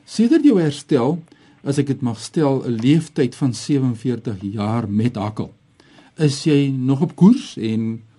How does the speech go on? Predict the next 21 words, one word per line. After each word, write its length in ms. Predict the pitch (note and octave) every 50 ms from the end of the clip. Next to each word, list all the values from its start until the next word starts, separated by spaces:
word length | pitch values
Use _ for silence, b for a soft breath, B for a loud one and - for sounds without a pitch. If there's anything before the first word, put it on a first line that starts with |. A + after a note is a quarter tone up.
| b
kommunikeer 580 | b C#3 B2 A#2+ A2 G#2 - - D3 D3+ E3 D#3+
jy 180 | D3+ D3+ D3 D3
nou 200 | D3 D3+ D3+ D3
gemakliker 600 | - - G#2 G2 G#2 G#2+ - - - - D#3+ D3+
en 160 | C3+ C3+ C3
vlot? 260 | - - E3+ D3+ -
Vertel 220 | D#3+ - - B3
ons 140 | B3 A3 A3
'n 60 | G#3+
bietjie 200 | E3+ E3 G3 F3+
meer 260 | D#3 C#3+ C#3+ D3+ D3+ C3+
oor 260 | B2 C#3+ C3+ A#2 A2+ B B B B -
wat 220 | B2+ C#3+ F#3+ F#3+
het 100 | D4 -
toe 100 | D4 B3
gebeur 380 | - A3+ E3 D3 D#3 D3+ D3 C#3
sedert 340 | - - D3+ C3+ C3 C3
ons 180 | - B2+ B2 A2
laas 280 | A2 G2+ G2 G2+ - -
gesels 380 | A2+ - - F#2+ D#2+ - -
het. 100 | - -